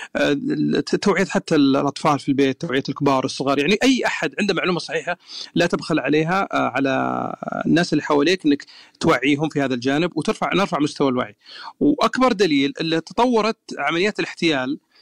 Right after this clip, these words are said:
معناته أن المجتمع قاعد يصير أكثر وعي، وهذا مؤشر، وإن كان سلبي في ناحية لكنه إيجابي في ناحية ثانية، أن المجتمع جالس يتطور، لأنه لو ما زالت نفس الط-، وسائل ال-،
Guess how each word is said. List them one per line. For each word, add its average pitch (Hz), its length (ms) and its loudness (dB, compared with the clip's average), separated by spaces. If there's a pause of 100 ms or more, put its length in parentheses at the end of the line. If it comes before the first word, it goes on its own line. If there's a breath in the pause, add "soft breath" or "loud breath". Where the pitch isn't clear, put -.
(180)
معناته 196 420 0
أن 185 240 -4
المجتمع 165 640 -2
قاعد 139 200 -4
يصير 160 280 -2
أكثر - 220 -4
وعي، 127 400 -2
وهذا 160 320 2
مؤشر، 156 460 0 (460 loud breath)
وإن 156 160 4
كان 185 260 2
سلبي 156 300 0
في 143 100 2
ناحية 165 300 2
لكنه 151 280 2
إيجابي 147 360 0
في 143 80 0
ناحية 147 240 0
ثانية، 156 300 0
أن 139 80 4
المجتمع 139 340 2
جالس 131 180 0
يتطور، 127 360 -6
لأنه 135 200 -4
لو 165 140 2
ما 180 140 2
زالت 160 340 0
نفس 165 240 -6
الط-، - 240 -6
وسائل 156 440 -4
ال-، 135 180 -6